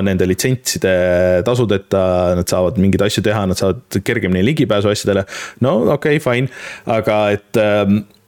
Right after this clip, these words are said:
et jah, et natuke kõlab nagu selle moodi ka, et okei, et me vähemalt kindlustasime endale, et see on nagu see minimaalraha,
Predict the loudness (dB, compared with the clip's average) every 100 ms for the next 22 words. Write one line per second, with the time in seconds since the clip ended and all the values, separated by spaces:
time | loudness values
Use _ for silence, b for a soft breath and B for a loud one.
0 | _ _ _ _ 0 0 0 0 0 -4
1 | _ -6 0 0 0 -2 0 2 4 2
2 | 2 0 2 4 6 4 4 4 4 2
3 | 0 0 2 2 0 0 0 2 2 2
4 | 2 2 2 -2 -2 0 2 2 0 0
5 | 2 2 2 2 2 2 2 2 0 0
6 | 0 0 0 0 2 2 4 2 2 0
7 | 2 2